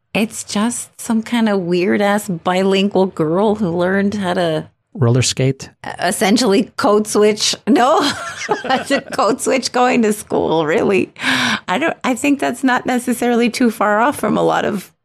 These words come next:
Speaker 1: other people's, you know. Can't be like, "I'm the only one who, I don't know, can fly." I don't, I, I don't know. I don't,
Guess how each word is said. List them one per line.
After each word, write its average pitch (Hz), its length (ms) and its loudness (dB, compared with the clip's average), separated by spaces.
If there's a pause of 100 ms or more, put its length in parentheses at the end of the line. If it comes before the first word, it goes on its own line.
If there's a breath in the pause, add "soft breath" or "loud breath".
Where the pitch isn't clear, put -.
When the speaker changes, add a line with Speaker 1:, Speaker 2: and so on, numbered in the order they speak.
(120)
Speaker 1:
other 240 240 0
people's, 147 560 0
you 180 100 2
know. 151 280 -2 (280)
Can't 151 160 -4
be - 80 0
like, - 280 -4
"I'm 240 140 -2
the 262 120 2
only 240 160 0
one 220 260 2
who, 196 440 2 (300)
I 165 60 -8
don't 117 120 -6
know, - 120 -6 (140)
can 185 160 -6
fly." - 460 -8 (180)
I - 80 -4
don't, 160 220 0
I, 156 360 0 (220)
I 214 100 -2
don't 349 160 0
know. 370 180 -2
I 262 100 0
don't, 294 180 -2